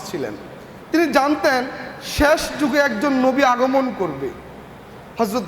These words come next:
খাদিজা রাদিয়াল্লাহু তাআলা আনহা তাকে সমস্ত কিছু বললেন যে, "আপনার ভাতিজা এই, এই দেখেছে, আপনি কি বলেন?" আরাকা বিন নাওফেল বলেছে, নবী মুহাম্মদুর রাসূলুল্লাহকে প্রশ্ন করেছে, "আপনি কি সত্যি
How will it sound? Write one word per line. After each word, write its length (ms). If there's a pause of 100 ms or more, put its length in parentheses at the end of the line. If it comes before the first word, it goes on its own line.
খাদিজা 380
রাদিয়াল্লাহু 720
তাআলা 220
আনহা 260
তাকে 240
সমস্ত 560
কিছু 320
বললেন 420 (500)
যে, 80
"আপনার 460
ভাতিজা 640
এই, 140
এই 220
দেখেছে, 540 (260)
আপনি 320
কি 80
বলেন?" 300 (2250)
আরাকা 420
বিন 180
নাওফেল 540
বলেছে, 500 (600)
নবী 180
মুহাম্মদুর 540
রাসূলুল্লাহকে 480
প্রশ্ন 460
করেছে, 320
"আপনি 220
কি 120
সত্যি 520